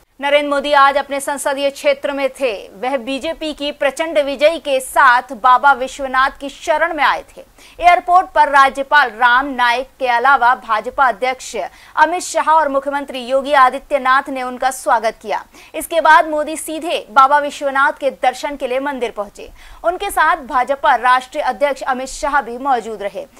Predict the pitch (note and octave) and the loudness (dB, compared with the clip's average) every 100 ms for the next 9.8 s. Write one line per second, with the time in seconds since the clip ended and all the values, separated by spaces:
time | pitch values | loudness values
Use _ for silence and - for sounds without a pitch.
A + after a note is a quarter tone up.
0 | - - E4 E4+ F#4+ F#4+ F#4+ D4+ D4 D#4+ | -20 -6 -4 -4 -4 -4 -4 -2 -4 -4
1 | C#4+ C#4+ D#4 - A#3+ D#4 F#4 E4 D4+ C#4 | -4 -4 -6 -14 -10 -4 -4 -4 -6 -2
2 | D4 D#4 C#4+ B3+ B3+ B3 C4+ C#4 C4+ C#4 | -2 -2 -4 -4 4 4 4 0 -2 -12
3 | D#4 C#4+ A#3 F3 G3 F3+ - - _ - | -8 -2 0 -2 -10 -16 -18 -20 _ -18
4 | - D#4+ F4 F#4+ E4 D#4 C#4+ - F#4 E4+ | -2 -2 0 -6 -8 -8 -10 -10 -8 -8
5 | B3 A#3 C4+ - - E4 D#4+ E4 - D4+ | -8 -8 -10 -10 -2 2 4 2 0 -6
6 | A3 G3+ D#3+ - - A3+ C#4 D4 C#4+ C4 | -6 -8 -16 -16 -16 -4 -4 -4 -4 0
7 | C#4 C4 G#3+ - C#4 C4+ C#4+ C4 E4 C#4+ | 0 0 -6 -14 -14 -2 0 0 -4 -4
8 | C4 C4+ D4+ C#4 C4 C4 D4 D4 B3 A#3 | 2 4 4 2 -2 -2 0 0 0 2
9 | A#3 A#3+ B3+ C4 - F#3+ E3 | 4 4 0 -2 -8 -12 -10